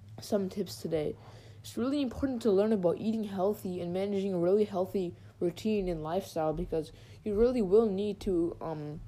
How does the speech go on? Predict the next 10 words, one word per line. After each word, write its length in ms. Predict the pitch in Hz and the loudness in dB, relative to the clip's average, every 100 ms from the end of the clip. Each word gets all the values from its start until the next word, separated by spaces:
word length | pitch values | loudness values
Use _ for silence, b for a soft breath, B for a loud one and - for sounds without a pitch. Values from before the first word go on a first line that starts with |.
| B B - | B B -4
apply 380 | 165 - 202 208 | -4 2 6 6
and 240 | 185 180 | 4 0
remember 420 | 185 175 196 190 | -2 0 0 2
the, 300 | 180 180 180 - | 2 0 -4 -6
remember 440 | 160 175 190 196 185 | -6 -4 0 2 2
what 140 | 185 | 2
I'm 120 | 175 | 0
talking 380 | 170 190 185 185 | -2 -4 -4 -4
about 220 | 156 143 | -4 -4
today. 420 | - 165 165 190 | -4 -2 0 0